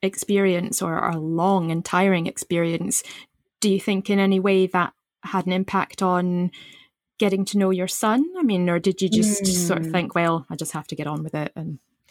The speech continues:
Speaker 1: you know, or did you have a rush of love? I mean, everybody's experience is so diverse.
Speaker 2: Yeah, I did. I felt that a kind of rush of magic. The minute they put him on my stomach, I, there was a sense of unreality, actually. It was like, "Wow, he's real. This is a real thing."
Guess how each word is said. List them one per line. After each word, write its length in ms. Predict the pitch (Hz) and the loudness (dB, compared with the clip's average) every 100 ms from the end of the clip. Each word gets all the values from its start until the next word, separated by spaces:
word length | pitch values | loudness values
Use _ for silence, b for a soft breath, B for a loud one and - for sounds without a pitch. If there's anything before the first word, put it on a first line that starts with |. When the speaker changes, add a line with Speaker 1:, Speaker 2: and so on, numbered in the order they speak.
| - | -8
Speaker 1:
you 100 | 160 | -8
know, 100 | 147 | -6
or 180 | 151 165 | -8 -8
did 160 | 147 | -8
you 60 | 156 | -6
have 80 | 180 | -2
a 60 | |
rush 280 | 165 - - | 0 2 0
of 80 | 185 | 0
love? 360 | 170 165 170 - | 2 2 2 -2
I 80 | 165 | -2
mean, 240 | 165 165 | -2 -4
everybody's 480 | - 196 190 165 151 | -4 -2 -2 -4 -6
experience 600 | - - 190 170 165 - | -8 -8 -4 -4 -4 -6
is 120 | 165 | -8
so 120 | - 170 | -8 -2
diverse. 160 | 254 | 2
Speaker 2:
Yeah, 580 | 294 302 277 254 220 190 - | 4 4 4 4 4 2 2
I 100 | 262 | 2
did. 240 | 320 294 - | 0 0 0
I 100 | 240 | -2
felt 400 | - 277 254 - | 0 0 0 0
that 160 | 214 - | -4 0
a 120 | 202 | -2
kind 200 | 196 240 | 0 -2
of 120 | 220 226 | 0 0
rush 220 | 220 - | -2 -6
of 120 | 185 | -4
magic. 480 | 202 220 214 147 - | 0 0 0 -2 -2
The 60 | 175 | 0
minute 240 | 214 - | 0 0
they 100 | 202 | -4
put 160 | 190 156 | -4 -4
him 80 | 175 | -2
on 80 | 170 | -2
my 100 | 175 | -4
stomach, 600 | - 190 165 131 - - - | -2 -2 0 -2 -8 -14 -2
I, 400 | 165 165 160 - _ _ _ _ _ _ - - | 0 2 0 -4 _ _ _ _ _ _ -20 -6
there 120 | 214 | 0
was 140 | 214 220 | 0 0
a 40 | |
sense 360 | 196 247 247 - | -2 0 -2 -2
of 80 | 208 | 0
unreality, 920 | 196 190 190 277 190 - 160 135 131 | 2 4 4 2 0 -4 -4 -4 -2
actually. 440 | 113 - - 139 120 | -4 -4 -6 -2 -4
It 100 | - | -4
was 120 | 185 | -8
like, 140 | 147 - - | -8 -10 -8
"Wow, 280 | 294 - 214 | -6 -6 -6
he's 220 | - 233 - | -2 -2 -2
real. 480 | 175 196 349 320 147 | -4 0 2 2 0
This 200 | 233 370 | 0 -2
is 120 | 330 | 0
a 100 | 208 | -2
real 640 | 175 180 392 453 233 160 | -2 2 4 4 2 -2
thing." 560 | 170 - - 440 220 156 | -4 -2 0 2 2 -2